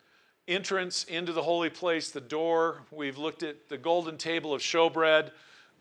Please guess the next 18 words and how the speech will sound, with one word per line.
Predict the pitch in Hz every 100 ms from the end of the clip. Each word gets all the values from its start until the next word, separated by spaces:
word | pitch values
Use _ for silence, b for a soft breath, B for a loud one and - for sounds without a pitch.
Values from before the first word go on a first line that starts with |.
| -
<clears throat> | 214
If | 262 240 175
you | 165
remember | 147 165 175
correctly, | - - 180 175 175 170 170 _ _ _ _ _ _ _ _ _ _ -
if, | 117 - -
if | 120
I | 139 131
had | 139 135 131 120
room | 151 156 147
up | 139
here | - 147 139
right | 139 143
now, | 139 135 131 _ B B B B B
uh, | 127 127 123 131
in | 139
fact, | 123 151 139
I'll, | 139